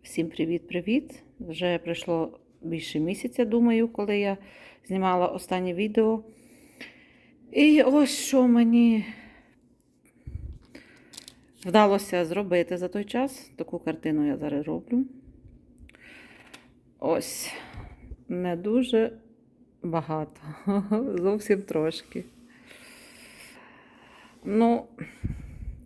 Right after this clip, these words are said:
от роблю я цю картину і думаю, от чи встигну я їх доробити. Просто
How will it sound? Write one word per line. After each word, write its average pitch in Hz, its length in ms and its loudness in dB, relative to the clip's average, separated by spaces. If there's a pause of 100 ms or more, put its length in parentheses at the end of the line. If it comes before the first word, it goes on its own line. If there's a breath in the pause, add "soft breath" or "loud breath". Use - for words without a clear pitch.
(240)
от 175 200 -6
роблю 170 280 2
я 208 120 6
цю 202 160 -10
картину 165 720 -6 (840 soft breath)
і 165 120 -4
думаю, 147 600 -4 (1160 soft breath)
от 165 180 0
чи - 120 -2
встигну 240 520 4
я 185 180 4
їх 170 200 -2
доробити. 165 580 0 (2750 loud breath)
Просто 185 760 2